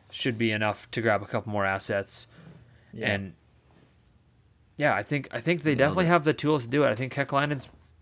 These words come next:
Speaker 1: pretty solid. Like, the only thing that I would judge kinda Kekalainen in is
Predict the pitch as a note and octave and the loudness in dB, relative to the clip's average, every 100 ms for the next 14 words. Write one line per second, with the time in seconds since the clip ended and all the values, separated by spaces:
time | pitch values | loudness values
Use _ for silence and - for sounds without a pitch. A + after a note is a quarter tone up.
0 | - - D3+ G#3 - E3+ F3+ A#2 A2 B2+ | -10 -2 -2 -2 0 2 4 2 0 0
1 | D3 E3+ E3 D#3+ - _ - A#2+ B2+ A#2+ | 0 0 0 -2 -6 _ -8 -2 0 -2
2 | - _ _ _ _ _ - C3+ C3 A#2+ | -8 _ _ _ _ _ -6 0 0 0
3 | C#3 B2 - B2 B2 C3 A2+ G#2 G#2 G#2 | -4 -2 -2 -2 0 0 -2 -4 -4 -6
4 | G2 | -8